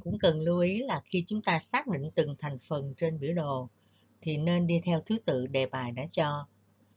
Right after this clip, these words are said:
và theo hướng quay của kim đồng hồ. Chúng ta làm bài tập thứ nhất là yêu cầu là vẽ biểu đồ biểu hiện cơ cấu tổng sản phẩm trong nước của Ấn Độ năm hai không mười bảy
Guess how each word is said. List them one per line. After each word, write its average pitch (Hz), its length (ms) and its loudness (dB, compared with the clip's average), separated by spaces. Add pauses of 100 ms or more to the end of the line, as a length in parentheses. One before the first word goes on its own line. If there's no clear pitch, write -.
(300)
và 139 400 0 (480)
theo 170 200 4
hướng 175 320 2
quay 160 300 2
của 131 180 -6
kim 160 220 -2
đồng 135 180 -4
hồ. 123 320 -4 (1900)
Chúng 262 200 -6
ta 220 120 4
làm 165 220 2
bài 151 200 2
tập 139 220 0
thứ 208 60 4
nhất 247 240 2 (100)
là 151 560 2
yêu 180 200 0
cầu 151 220 6
là 143 140 0
vẽ 143 220 0
biểu 190 180 -2
đồ 151 340 2 (440)
biểu 165 160 2
hiện 160 300 2
cơ 175 200 4
cấu 196 280 2
tổng 151 180 0
sản 160 340 -2
phẩm 160 220 -2
trong 175 200 4
nước 202 200 4
của 180 60 2
Ấn 185 200 0
Độ 135 220 2
năm 160 260 -2
hai 165 140 0
không 165 220 0
mười 147 100 0
bảy 127 380 -2